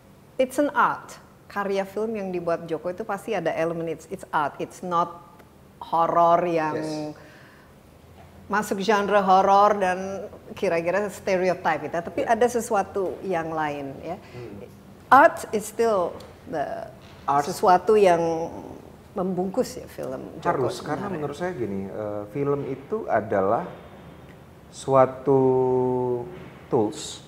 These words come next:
Speaker 2: untuk berekspresi oleh filmmaker, dan ada dua, eh, hal yang bisa digunakan untuk mengekspresikan apapun yang ingin diekspresikan atau apapun yang ingin dikatakan. Yang pertama, teknik,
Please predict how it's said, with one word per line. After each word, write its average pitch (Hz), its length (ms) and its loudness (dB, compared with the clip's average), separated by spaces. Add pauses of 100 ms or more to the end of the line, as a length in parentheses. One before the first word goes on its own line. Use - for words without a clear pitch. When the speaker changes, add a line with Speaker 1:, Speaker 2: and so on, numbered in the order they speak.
(120)
Speaker 2:
untuk 123 340 0
berekspresi 113 840 0 (800)
oleh 113 200 0 (480)
filmmaker, 120 600 0
dan 110 200 2 (240)
ada 117 360 0
dua, 110 320 2 (500)
eh, 98 480 -6 (540)
hal 147 240 6
yang 113 140 0
bisa 107 360 -2
digunakan 104 600 -4 (280)
untuk 107 240 -8
mengekspresikan 107 760 -8
apapun 117 360 -6
yang 104 160 -6
ingin 101 120 -6
diekspresikan 107 640 -8
atau 98 300 -4 (320)
apapun 107 400 -6
yang 110 120 -8
ingin 98 80 -8
dikatakan. 87 420 -8
Yang 101 160 -10
pertama, 135 320 -6
teknik, 107 500 -10